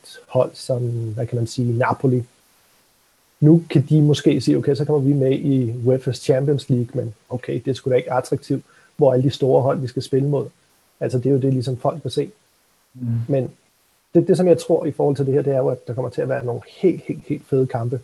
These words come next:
Speaker 1: Og så kommer der så til, også til at være en, en stor pose penge ud af det. Men jeg tænker jo, at de store hold, de er jo interesseret i at sørge for, at de her penge bliver vide-, eller bliver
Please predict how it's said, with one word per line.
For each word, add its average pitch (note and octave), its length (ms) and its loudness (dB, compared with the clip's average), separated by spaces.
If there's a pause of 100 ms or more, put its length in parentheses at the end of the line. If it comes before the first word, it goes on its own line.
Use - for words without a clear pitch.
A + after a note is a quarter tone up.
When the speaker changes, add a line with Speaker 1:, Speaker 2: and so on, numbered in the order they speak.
(640)
Speaker 1:
Og B2+ 80 -4
så C#3+ 80 -2
kommer C#3 180 0
der B2 80 2
så C3 140 -2
til, C3+ 140 -2
også B2+ 180 -2
til D3+ 100 2
at C3 80 0
være B2+ 140 -4
en, B2 160 -6 (440)
en B2+ 80 -2
stor C#3 240 2
pose B2+ 300 -2
penge C3 240 0
ud C3+ 80 0
af C3+ 100 0
det. B2 160 -2 (400)
Men C#3 120 4
jeg C3+ 140 6
tænker D#3+ 260 6
jo, C#3 100 6
at - 340 -2 (260)
de B2+ 60 -2
store D3+ 380 4
hold, D#3 180 2 (720)
de E3 60 4
er - 20 8
jo D#3+ 80 4
interesseret D#3 520 0
i - 180 -4
at - 120 -6
sørge C#3 240 -2
for, C#3+ 100 -6
at B2 60 -4
de C3 60 -4
her C#3 100 0
penge C#3 260 -4
bliver C3+ 160 0
vide-, C#3+ 460 -2
eller - 340 -4 (180)
bliver C#3 200 -2